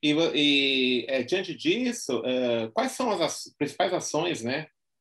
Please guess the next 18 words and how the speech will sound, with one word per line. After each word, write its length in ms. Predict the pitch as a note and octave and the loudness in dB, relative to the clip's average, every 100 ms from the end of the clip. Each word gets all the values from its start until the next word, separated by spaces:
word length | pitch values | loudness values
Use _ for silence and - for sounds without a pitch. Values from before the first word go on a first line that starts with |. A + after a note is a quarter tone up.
| _ | _
é, 440 | - A#2 A2+ A2 G#2+ | -2 2 4 2 0
que 240 | - D#3 | 0 2
a 80 | D3+ | 2
abege 420 | A#2 C3 D#3+ D3 | 4 4 4 0
tem 100 | C#3+ | -4
realizado 600 | B2+ B2+ A2 A#2+ B2 A2 | -2 -2 -2 2 2 0
no 80 | A2+ | -6
sentido 680 | - B2+ - _ - D3+ E3 | -8 -10 -10 _ -8 -4 -4
de 120 | D3+ | 0
defender, 600 | F#3+ G3+ E3+ C3 C3+ - _ _ _ | -2 0 -2 2 0 -2 _ _ _
é, 260 | - G#2+ A2 | -2 0 2
a 140 | A2+ | 0
qualidade 600 | C#3 C3 A2+ A#2 B2 A#2+ | 0 0 2 2 2 2
aí 80 | G#2+ | -2
do 80 | A2 | -2
ensino 300 | A2+ C3 A#2 | -4 -4 -4
em 20 | |
jornalismo? 560 | A2 G#2 F#2 F2 - | -2 -4 -6 -8 -12